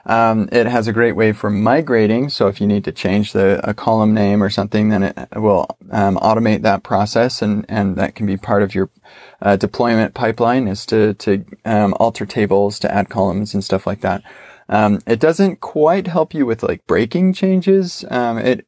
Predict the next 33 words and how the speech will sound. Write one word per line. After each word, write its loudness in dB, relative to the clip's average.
they 0
have 0
some -4
articles -2
to -4
help -4
you 0
know 0
how 0
to 0
go 2
about 0
doing -2
that, 2
and -4
I 2
have 0
successfully -2
done 2
that -2
with -14
Prisma. -2
Um, 0
but, -2
uh, 0
yeah, 2
and, -2
and 0
it's, -6
it's -2
not, 0
like, -2
a, -4